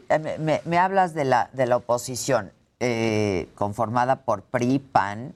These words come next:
y P R D. Al pri le fue muy mal en esta elección, perdió gubernatura, le fue muy mal.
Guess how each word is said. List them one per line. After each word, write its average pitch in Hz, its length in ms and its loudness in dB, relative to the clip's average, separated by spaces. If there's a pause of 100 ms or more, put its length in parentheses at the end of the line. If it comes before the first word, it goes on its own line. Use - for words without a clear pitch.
(100)
y 127 120 0
P 123 160 -2
R 98 360 2
D. 80 80 -2
Al 110 120 2
pri 262 280 0
le 220 100 0
fue 226 220 -2
muy 214 300 0
mal 190 500 -2 (220)
en 110 180 -2
esta 120 240 -2
elección, 98 580 -4
perdió 117 360 0
gubernatura, 175 960 0
le 151 120 -2
fue 190 180 -2
muy 214 240 -2
mal. 175 400 -2